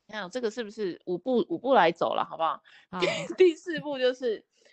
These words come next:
Speaker 1: 呃，我觉得因为刚讲到第一个嘛，就是说我们常常因为从小就习惯学着去讨好别人，讨好你的父母，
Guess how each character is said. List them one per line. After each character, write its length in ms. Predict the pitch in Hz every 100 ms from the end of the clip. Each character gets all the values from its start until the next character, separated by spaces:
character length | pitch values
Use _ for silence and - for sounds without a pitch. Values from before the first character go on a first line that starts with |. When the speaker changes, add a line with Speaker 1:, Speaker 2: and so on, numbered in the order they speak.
| _ _ _ -
Speaker 1:
呃， 500 | 226 220 202 190 175
我 160 | 220 220
觉 200 | 233 247
得 240 | 311 320 285
因 100 | 392
为 300 | 440 311 254
刚 240 | 285 311
讲 340 | - 226 190
到 80 | 208
第 180 | 247 262
一 60 | 220
个 100 | 196
嘛， 160 | 175
就 40 | 196
是 60 |
说 120 | 277
我 100 | 254
们 140 | 185 175
常 180 | 190 190
常 220 | 185 185
因 60 |
为 100 | 233
从 240 | 233 185 185
小 140 | 160
就 100 | 180
习 300 | 240 - 160
惯 280 | 208 190 180 _ _
学 400 | - - 180 180
着 200 | 208 196
去 160 | 190 262
讨 200 | - 170
好 160 | 180 120
别 220 | - -
人， 140 | -
讨 120 | 175
好 120 | 175 180
你 40 |
的 60 | 123 175
父 120 |
母， 100 | 170